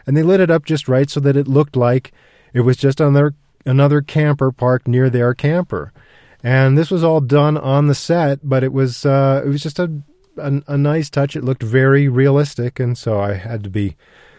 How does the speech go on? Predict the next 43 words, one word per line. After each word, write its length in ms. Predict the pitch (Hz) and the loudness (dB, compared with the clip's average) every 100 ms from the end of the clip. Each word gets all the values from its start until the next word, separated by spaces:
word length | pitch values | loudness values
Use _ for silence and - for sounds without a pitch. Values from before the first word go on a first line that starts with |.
| _ - | _ -10
uh, 280 | 104 95 87 _ - | -6 -6 -8 _ -8
you 80 | |
know, 120 | 92 87 | -8 -8
impressed 380 | - 95 92 | -8 -10 -10
by 140 | - 85 | -14 -14
that. 240 | 82 82 104 _ _ _ _ _ _ _ _ - - - - | -14 -18 _ _ _ _ _ _ _ _ _ -20 -20 -20 2
Okay, 500 | 160 180 - 156 127 | 6 6 6 4 6
well, 440 | 123 185 202 208 175 | 4 4 6 4 2
um, 460 | 175 175 175 175 | 4 4 4 2
the 80 | 175 | 2
storyline, 800 | 170 - 269 254 175 147 139 156 | -2 0 2 6 6 6 4 4
I 80 | 156 | 0
should 200 | 143 151 | 0 -2
tell 280 | - 147 135 | 2 4 4
you, 260 | 117 131 151 104 | 4 0 -2 -6
<laughs> 200 | 107 - | -8 -10
is 300 | 175 151 143 | 0 0 2
that, 180 | 131 139 - - - - | -2 -4 -8 -20 -20 -8
uh, 320 | 123 131 127 127 | -2 2 2 2
Russell 440 | 151 202 208 185 | 4 4 2 0
Green 280 | 151 160 151 | 2 2 0
starts 300 | - 139 131 | 2 2 2
working 380 | 156 175 175 151 | 0 0 0 4
in 80 | |
this 180 | 143 135 | 2 2
mine, 460 | 131 127 127 131 117 | 0 2 2 2 2
and 100 | 107 | 0
he 60 | |
gets 240 | 123 185 - | -2 -2 -2
down 320 | 147 147 143 | 0 2 2
there, 200 | 135 131 | 2 2
and 120 | 127 | 0
after 180 | 139 139 | 0 -2
he's 100 | 123 | -2
working 300 | 131 127 131 | -2 -2 -4
a 80 | 120 | -4
couple 320 | 131 123 113 | -6 -4 -6
of 60 | 107 | -2
days, 380 | 113 113 101 | -2 -2 -4
there 220 | - 113 117 | -4 -4 -2
is 440 | 123 117 110 113 | -4 -4 -4 -6
an 260 | 104 98 104 | -8 -6 -4
accident, 640 | 147 151 151 147 143 | -4 -4 -2 -2 -2